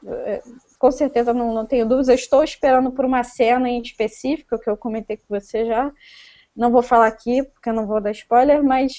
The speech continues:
é, espero que a cena aconteça. Eu acho que muita gente vai morrer, muito zumbi vai morrer, e vai morrer gente também, é, que a gente talvez tenha um certo carinho, que não é o caso do, do Mer-,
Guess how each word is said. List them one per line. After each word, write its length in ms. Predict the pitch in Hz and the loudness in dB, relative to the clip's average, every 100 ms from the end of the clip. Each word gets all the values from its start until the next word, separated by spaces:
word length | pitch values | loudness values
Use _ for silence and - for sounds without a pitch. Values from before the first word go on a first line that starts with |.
| - | 0
é, 720 | 247 247 240 240 233 226 226 | 4 6 6 6 6 4 0
espero 480 | 233 - 294 302 330 | -4 0 2 2 2
que 120 | 269 | -2
a 20 | |
cena 220 | - 240 | -2 -4
aconteça. 640 | 247 311 302 320 320 330 311 | -4 -4 -2 0 0 0 2
Eu 80 | |
acho 240 | 262 277 - | 2 0 -2
que 80 | 254 | -2
muita 260 | 285 285 | 0 0
gente 260 | 240 247 240 | -2 -4 -2
vai 140 | 226 | -2
morrer, 480 | 220 208 226 277 285 - _ | -2 -2 0 0 0 -8 _
muito 260 | 240 285 302 | -4 -2 -2
zumbi 280 | 254 247 247 262 | -2 0 -2 0
vai 120 | 240 | -2
morrer, 560 | 226 214 247 294 302 302 _ _ _ | -2 -2 4 4 4 -4 _ _ _
e 100 | 233 | -6
vai 200 | 240 254 | 2 4
morrer 500 | 269 277 240 247 262 | 6 4 4 4 2
gente 280 | 247 254 262 262 | 2 -2 -4 -6
também, 1000 | 247 220 226 247 247 240 226 202 190 190 | -4 -4 -4 -4 -2 -4 -4 -8 -10 -8
é, 300 | 196 185 175 | -6 -4 -6
que 60 | - | -4
a 60 | 202 | -4
gente 640 | 214 208 240 220 185 185 - | -4 -6 -2 -2 -2 -6 -6
talvez 300 | 202 214 - | -6 -6 -2
tenha 180 | 233 | -2
um 140 | 214 208 | -2 -6
certo 360 | - 226 208 _ | -6 -6 -6 _
carinho, 580 | 233 208 202 240 254 233 | -4 -4 -2 0 0 -2
que 140 | 208 | -6
não 120 | 214 | -6
é 20 | |
o 40 | 202 | -6
caso 400 | - 214 190 190 | -6 -8 -8 -8
do, 300 | 202 185 180 | -8 -8 -10
do 100 | 180 | -12
Mer-, 360 | 185 196 220 | -8 -8 -8